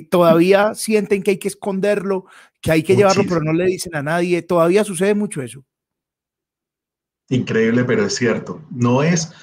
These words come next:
Speaker 2: tan frecuente como antes, como en la generación de mi madre, donde claramente los pacientes con discapacidad cognitiva o los locos, cuando no había buenos tratamientos y estos pacientes no se lograban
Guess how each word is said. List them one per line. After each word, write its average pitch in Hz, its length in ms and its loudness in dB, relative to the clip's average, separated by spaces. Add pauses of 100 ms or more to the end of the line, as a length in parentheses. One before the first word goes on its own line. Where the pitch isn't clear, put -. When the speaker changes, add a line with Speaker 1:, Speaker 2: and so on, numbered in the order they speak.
(200)
Speaker 2:
tan 127 220 -2
frecuente 123 560 0
como 123 240 2
antes, 120 380 0
como 101 240 -2
en 101 100 0
la 98 80 -2
generación 107 640 -2
de 131 100 0
mi 110 160 2
madre, 110 400 0
donde 98 480 -2 (400)
claramente 123 720 0
los 120 240 2
pacientes 107 500 -4
con 117 160 -2
discapacidad 104 720 -6
cognitiva 117 1000 0 (420)
o 113 140 0
los 110 200 0
locos, 123 720 0
cuando 107 320 -2
no 107 80 -2
había 120 260 0
buenos 123 460 0
tratamientos 113 1000 -4
y 107 40 -4
estos 120 280 -8
pacientes 107 560 -8
no 117 160 -6
se 117 160 -4
lograban 107 640 0